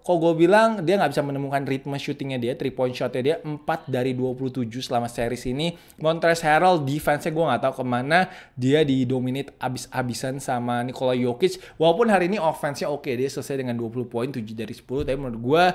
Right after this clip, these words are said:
eh, selama series ini Lou Will dan juga Montrezl Harrell tuh nggak bisa menjadi X factor untuk Los Angeles Clippers.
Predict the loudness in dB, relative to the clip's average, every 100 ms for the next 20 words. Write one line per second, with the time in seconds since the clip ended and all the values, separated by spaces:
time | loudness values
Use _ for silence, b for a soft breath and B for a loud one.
0 | B B B -4 -2 0 0 0 0 -2
1 | -2 -2 -4 -4 -4 0 2 4 6 6
2 | 6 2 0 -2 -4 -4 -4 -4 -4 -4
3 | -4 -4 -6 -6 -4 -2 -4 -4 -4 -6
4 | -4 -6 -6 -6 -6 -6 -6 -8 -8 -8
5 | -8 -8 -4 -6 -6 -6 -6 -6 -8 -6
6 | -2 -2 4 4 4